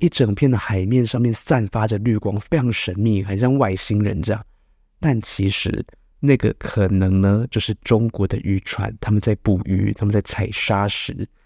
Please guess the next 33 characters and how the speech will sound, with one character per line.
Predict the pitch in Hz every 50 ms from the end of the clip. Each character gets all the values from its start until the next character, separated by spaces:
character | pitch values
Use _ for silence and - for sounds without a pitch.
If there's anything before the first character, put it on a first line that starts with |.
| _ - -
因 | - 127
为 | 120
他 | 120
们 | 120 113
就 | 113
是 | 113 123 120 117 117 110 107 - _ _ _ - - - -
要 | 127 123 113 110 107 101 101 107 -
来 | - 98 95 95 95 95 98
这 | 98 - 110
个， | - 104 101
你 | - -
知 | 104 107
道， | 104 104 104
宣 | - - 123
示 | 110 113 120
他 | 110 107
们 | 107
的 | 110 104
主 | - - 101
权 | - - - 95 95
嘛， | 95 95 95 95 - -
然 | - 101
后 | 101 113
他 | 113 - 110
们 | 107 107 110
要 | 113 110 107
去 | - - 113
盖 | - - 127 110 101
他 | 98
们 | 104 107
的 | 101 -
机 | - - 110 104
场， | - - 98